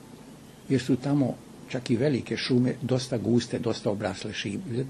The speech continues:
pa se lako sakriti i može vojnik da prođe na dvadesetak metara od vas i da vas ne primeti, ali je leti zato, leti je zato bilo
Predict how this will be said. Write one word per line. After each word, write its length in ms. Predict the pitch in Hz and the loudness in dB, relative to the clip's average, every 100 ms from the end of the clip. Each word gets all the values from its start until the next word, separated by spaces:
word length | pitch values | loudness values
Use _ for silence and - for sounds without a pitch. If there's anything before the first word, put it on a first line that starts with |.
| - | -4
pa 100 | 117 | -6
se 180 | - 101 | -2 0
lako 340 | 110 - 95 - | 0 -2 -10 -8
sakriti 600 | - 85 - 104 - 80 - - - - - - | -6 -6 -6 -6 -4 -6 -6 -20 -20 -20 -20 -6
i 60 | 113 | -2
može 260 | 107 113 | 2 2
vojnik 320 | 113 120 123 107 | 4 4 4 2
da 100 | 113 | 0
prođe 320 | 131 120 110 | 0 2 2
na 120 | 110 | 0
dvadesetak 640 | 104 101 107 123 113 135 | -2 -2 -2 -2 -2 0
metara 380 | 117 110 - 104 | 0 -2 -2 -2
od 140 | 95 95 | -2 -2
vas 240 | 110 - | -4 -4
i 40 | |
da 120 | 107 110 | -4 -2
vas 180 | - | -4
ne 80 | 101 | -6
primeti, 560 | 95 - - 98 - 175 - - - - - - - - - - | -6 -6 -4 -6 -2 -4 -4 -20 -20 -20 -20 -20 -20 -18 -20 -18
ali 300 | - 92 135 | -8 -2 2
je 80 | 160 | 4
leti 320 | 104 110 - | 4 2 0
zato, 440 | 131 117 - 143 139 226 - - - - - - 127 - - - - | 0 2 6 8 6 4 -4 -14 -8 -6 -6 -6 -6 -6 -18 -20 -8
leti 320 | 113 123 127 147 | 0 2 4 2
je 60 | |
zato 340 | 110 123 127 120 | 2 0 2 0
bilo 440 | 101 120 123 110 | 4 6 6 4